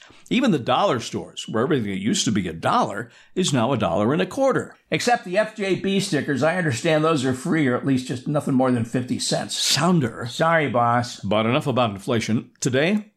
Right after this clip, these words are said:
Speaker 1: we're talking about crime.
Speaker 2: Too much of that. That's gone up along with prices.
Speaker 1: Yeah, but not because of prices. But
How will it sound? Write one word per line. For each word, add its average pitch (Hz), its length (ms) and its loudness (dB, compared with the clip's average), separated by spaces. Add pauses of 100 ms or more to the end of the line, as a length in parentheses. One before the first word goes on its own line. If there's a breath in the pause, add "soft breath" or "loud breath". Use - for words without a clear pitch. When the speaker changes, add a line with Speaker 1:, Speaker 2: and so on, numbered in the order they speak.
(100)
Speaker 1:
we're 98 80 -2
talking 113 360 2
about 107 260 2
crime. 98 420 -2
Speaker 2:
Too 143 140 0
much 160 260 0
of 139 80 0
that. 143 460 -2 (100)
That's 147 240 -2
gone 156 240 2
up 156 140 2
along 151 260 2
with 127 160 -2
prices. 151 560 -2 (160)
Speaker 1:
Yeah, 101 240 0
but 92 140 -4
not 110 180 0
because 123 320 -2
of 104 100 -2
prices. - 460 -12 (560 loud breath)
But 117 580 0